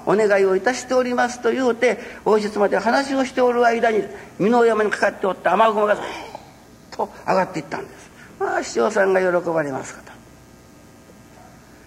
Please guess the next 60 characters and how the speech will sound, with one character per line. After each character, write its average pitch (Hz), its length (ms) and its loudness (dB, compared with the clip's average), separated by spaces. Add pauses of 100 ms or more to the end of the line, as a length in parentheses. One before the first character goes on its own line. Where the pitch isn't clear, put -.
(240)
は - 80 -8
あ、 - 480 -12
ま 392 60 -2
あ、 - 20 -2
ら 247 140 0
た 214 100 0
か 233 80 4
な 220 100 4
こ 208 100 -2
と 202 80 0
で 208 120 0
あ 196 120 4
る 196 80 -6
と 214 100 -4
い 196 120 4
う 202 60 4
わ 185 120 2
け 147 100 -8
で 139 60 -12
す。 - 60 -18 (320)
お 170 80 -4
か 180 120 -4
げ 175 80 0
で 160 100 -2
明 156 80 -2
く 160 120 -4
る 143 60 -8
日 - 100 -16
か 170 120 -2
ら、 160 240 0 (320)
う 67 40 -10
ん、 73 360 -14 (1200)
お 147 60 -6
天 147 180 0
気 135 120 -4
が 131 200 -2 (300)
続 147 220 -4
き 143 80 -8
ま 135 100 -6
し - 100 -16
た。 - 140 -16
一 - 80 -12
週 - 240 -6
間。 - 180 -6 (840)
し - 120 -8
か 269 140 0
も 208 140 0
そ 190 120 -2
の、 185 220 0 (260)
お、 143 320 0
周 285 320 -2
辺 240 220 0
は 226 360 0 (320)
雨 220 200 2
が 196 80 0
降 190 60 -4
る 185 100 -6
け 180 140 -4
ど 170 80 -4
も、 165 140 -4